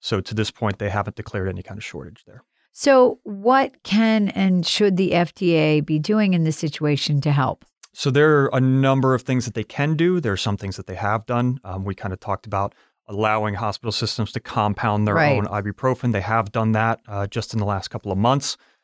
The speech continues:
Speaker 1: Um, they, you know, generally work with these manufacturers to try and help them with any kind of raw materials, production,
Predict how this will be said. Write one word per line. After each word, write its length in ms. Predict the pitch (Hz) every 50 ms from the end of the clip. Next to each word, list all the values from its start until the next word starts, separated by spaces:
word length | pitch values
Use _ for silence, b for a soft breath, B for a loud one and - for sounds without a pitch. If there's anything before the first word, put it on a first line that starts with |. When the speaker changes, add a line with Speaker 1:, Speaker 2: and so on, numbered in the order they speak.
| _ _ _ _ _
Speaker 1:
Um, 420 | - 110 104 104 101 98 101 101 98 -
they, 500 | - 113 110 113 113 117 113 113 113 113 - -
you 100 | 120 107
know, 120 | 101 104
generally 640 | 98 - - - 120 113 117 117 120 117 120 120 113
work 360 | 104 101 104 104 110 107 -
with 120 | 113 104
these 160 | 107 104 95 113
manufacturers 800 | 104 101 101 101 - - 107 101 104 - - - 113 110 -
to 80 | - 104
try 320 | - - - 101 101 101
and 200 | 98 95 95 95 - _ _ _ _ _ _ _
help 160 | - 107 -
them 140 | - 98 95
with 100 | 95 92
any 120 | 92 90
kind 160 | 90 - 98
of 60 | 92 92
raw 140 | 92 92
materials, 880 | 90 90 - - - 135 127 127 127 123 120 120 117 113 113 - - -
production, 920 | - - 123 107 110 110 104 - - - 123 113 110 110 110 110 110 113